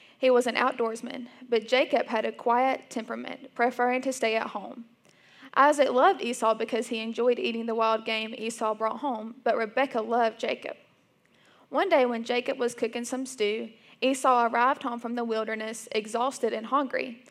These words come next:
Esau said to Jacob, 'I'm starved. Give me some of that red stew.' This is how Esau got his other name, Edom, which means red.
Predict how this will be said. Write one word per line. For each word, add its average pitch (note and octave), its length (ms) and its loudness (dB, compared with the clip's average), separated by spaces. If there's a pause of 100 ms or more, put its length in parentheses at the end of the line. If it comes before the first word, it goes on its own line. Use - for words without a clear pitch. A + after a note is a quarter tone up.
(460)
Esau C#4 340 2
said A#3+ 240 0
to A#3 80 -2
Jacob, A3+ 400 -6 (140)
'I'm B3+ 180 4
starved. C4 840 0
Give B3+ 140 0
me D#4 120 -2
some B3 180 -6
of B3 160 -4
that A3+ 220 -2
red A3 240 -4
stew.' B3 500 -4 (380)
This C4+ 160 -2
is C4+ 100 -6
how B3 140 2
Esau B3 420 2
got A#3 220 2
his A#3 120 0
other C4 220 2
name, A3 380 -6
Edom, A3+ 380 -8 (280)
which A3 180 -4
means A3 260 -8
red. - 380 0